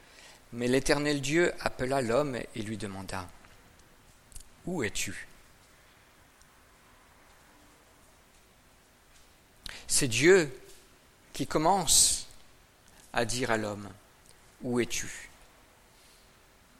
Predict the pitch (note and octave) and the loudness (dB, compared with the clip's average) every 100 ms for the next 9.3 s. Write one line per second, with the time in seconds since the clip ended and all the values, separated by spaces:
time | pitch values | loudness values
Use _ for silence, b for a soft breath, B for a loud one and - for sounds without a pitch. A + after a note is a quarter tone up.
0 | - - - - - B B - C#3+ E3+ | -20 -20 -20 -20 -20 B B -2 2 4
1 | - F3+ F3 G#3 A3+ G3+ - B B B | 6 8 8 8 8 8 4 B B B
2 | B B B - - - D#3 - F#3 F3+ | B B B -20 -20 -2 4 8 8 6
3 | G3 G3 A3 - - F#3+ E3+ - G3+ F#3 | 4 6 6 4 0 0 0 2 6 8
4 | F3 - G#3 A#3+ - - - - - - | 8 4 0 0 -2 -6 -8 -18 -20 -20
5 | - - - - - b b b - C3 | -20 -20 -20 -20 -20 b b b -18 -2
6 | C#3 D3+ - - D3 E3 E3+ - G#3 G#3+ | 2 6 6 6 6 6 4 4 6 6
7 | C#3+ C3 - C#3 B2+ B2+ C#3+ D#3 E3+ F#3 | 4 2 4 2 2 2 2 6 6 6
8 | - - C3+ C3 A#2+ C#3+ F3+ D#3 D3 C#3 | 2 2 2 -2 2 6 8 8 4 6
9 | D#3+ F3 C3+ | 6 4 -2